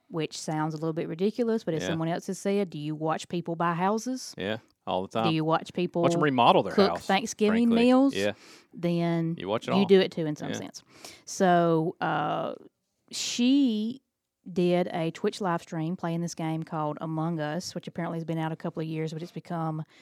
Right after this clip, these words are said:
Speaker 1: quite popular with the kids. Uh,
Speaker 2: Mm-hmm.
Speaker 1: my son tells me that all his friends are now playing it.
Speaker 2: Mm-hmm.
Speaker 1: Um, and she just said,
Speaker 2: She,
Speaker 1: "Hey."
Speaker 2: she's smart. She's going for that ten-year-old
Speaker 1: Uh-huh.
Speaker 2: vote.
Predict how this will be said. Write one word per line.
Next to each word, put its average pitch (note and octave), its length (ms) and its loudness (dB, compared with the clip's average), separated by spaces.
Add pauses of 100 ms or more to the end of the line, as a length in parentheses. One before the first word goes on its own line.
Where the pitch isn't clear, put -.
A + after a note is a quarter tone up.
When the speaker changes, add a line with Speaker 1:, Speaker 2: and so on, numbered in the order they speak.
(240)
Speaker 1:
quite - 240 0
popular F3 400 0
with F3 140 -2
the G3+ 80 -6
kids. G3+ 720 2
Uh, - 20 -8 (140)
Speaker 2:
Mm-hmm. D#3 80 0
Speaker 1:
my E3 100 0
son E3+ 300 -2
tells E3 280 -2
me E3 120 -2
that E3 120 -2
all D#3 120 0
his E3 140 -4
friends D#3+ 420 -6
are D#3 200 -8 (460)
now D3+ 180 -2
playing D3+ 440 -8
it. A#2 140 -4
Speaker 2:
Mm-hmm. C3 520 -10
Speaker 1:
Um, D#3 400 -2
and E3+ 180 -4
she F#3+ 280 -2
just F#3+ 280 0
said, F3+ 380 2
Speaker 2:
She, E3 60 -6
Speaker 1:
"Hey." F3+ 520 2 (220)
Speaker 2:
she's - 200 -2
smart. G#2+ 360 -4
She's B2+ 120 -12
going B2+ 200 -4
for G#2+ 60 -8
that F#2+ 160 -6
ten-year-old C3 500 2
Speaker 1:
Uh-huh. E3+ 80 0
Speaker 2:
vote. G#2 260 0